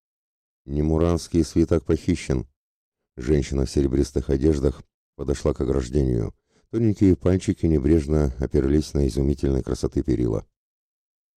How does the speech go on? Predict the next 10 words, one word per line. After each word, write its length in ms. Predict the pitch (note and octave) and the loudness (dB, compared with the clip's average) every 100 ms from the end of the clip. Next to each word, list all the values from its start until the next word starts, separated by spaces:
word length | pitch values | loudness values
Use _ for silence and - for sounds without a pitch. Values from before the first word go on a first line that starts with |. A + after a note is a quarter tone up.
| _ _ _ - | _ _ _ -10
Взгляд 540 | C2 A#1 C2+ C2 - | -8 -2 2 2 -2
блистательный 1040 | C2+ C2 C2 - F#2 - F2 E2+ E2 D2 C2 | -6 -2 -2 0 -2 2 2 4 2 2 -2
равнодушно 680 | C2+ D#2+ F#2+ F2+ A#2 - G2 | -2 0 0 0 -2 -2 -4
скользнул 560 | - E2+ D2 D#2 F#2 | -2 -2 0 2 0
по 120 | E2+ D#2 | 2 2
едва 360 | C#2 C#2 E2 | 2 2 0
видным 520 | C#2 C#2 D2 D2+ D2 | 0 0 0 2 0
горам 400 | B1 C2 C2+ C2+ | 0 0 0 -2
и 120 | A1+ B1 | -4 -4
лесам. 420 | A#1+ - A1 | -4 -6 -8